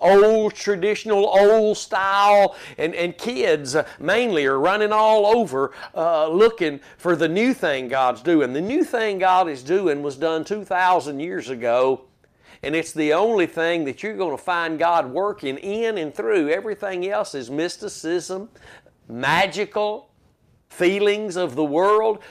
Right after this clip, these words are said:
The truth of the Lord Jesus Christ is where you'll find God. I'm sorry that most of the generation today looks to things of today, cultural things today,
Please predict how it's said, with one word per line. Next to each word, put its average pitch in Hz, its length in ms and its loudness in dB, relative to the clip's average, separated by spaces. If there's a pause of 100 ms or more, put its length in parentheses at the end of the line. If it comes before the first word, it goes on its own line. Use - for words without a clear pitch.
(120)
The 156 160 -2
truth 214 560 0
of 139 120 0
the - 0 -
Lord 151 360 -2
Jesus 151 400 -6
Christ 202 480 0
is 127 80 -18
where 185 240 -6
you'll 165 240 -4
find 156 440 -4
God. 143 400 -6 (1500)
I'm 143 140 -10
sorry 214 440 4
that 143 140 -10
most 170 400 0
of 160 120 -8
the 156 80 -4
generation 175 720 -2
today 156 540 0 (280)
looks 185 380 0
to 175 140 -4
things 170 420 0
of 185 320 2
today, 135 400 0
cultural 196 720 2
things 135 380 -6
today, 135 380 -2